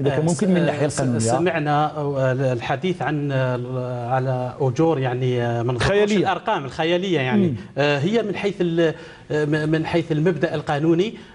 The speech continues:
Speaker 2: آه، في، آه، على مستوى المدرسة العليا للعلوم وتكنولوجيا الرياضة، آه، في يوم ما نوقشت مذكرة، آه، مذكرة، آه، حول تسقيف
Speaker 1: تخرج، مذكرة
Speaker 2: تسقيف
Speaker 1: تخرج.
Speaker 2: نعم، نعم.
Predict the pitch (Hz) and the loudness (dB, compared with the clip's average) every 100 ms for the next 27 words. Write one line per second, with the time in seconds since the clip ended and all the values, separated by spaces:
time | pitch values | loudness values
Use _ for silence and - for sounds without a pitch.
0 | - 143 147 147 139 139 139 135 - 156 | -6 0 2 4 2 2 2 0 0 2
1 | 147 143 139 139 147 147 - 151 147 147 | 2 2 2 2 0 -2 -2 0 -2 -2
2 | 147 147 139 139 139 131 139 143 135 - | -4 -2 -2 -2 -2 -2 -2 -2 -6 -4
3 | 143 135 131 123 131 127 135 156 185 214 | -4 -2 -2 0 -2 0 0 0 0 -2
4 | - - - 151 151 143 139 143 135 160 | -4 -20 -10 -2 0 0 0 -2 -2 0
5 | 160 151 139 143 196 190 156 151 175 180 | 2 2 2 2 2 0 -2 0 0 0
6 | 156 185 - 160 143 151 151 180 185 175 | -2 -4 0 -2 0 -2 -2 -2 0 2
7 | 214 226 - - - - 143 147 160 - | 2 -2 -10 -20 -20 -8 -4 -2 -2 0
8 | 160 175 196 185 - 147 147 147 - 180 | 0 2 0 -2 -8 -8 -6 -6 0 0
9 | 190 185 - 160 220 233 165 131 156 151 | 0 -4 -2 0 2 0 0 -2 -2 0
10 | 185 165 240 226 220 190 160 135 151 | 0 0 0 2 2 2 -2 -4 -6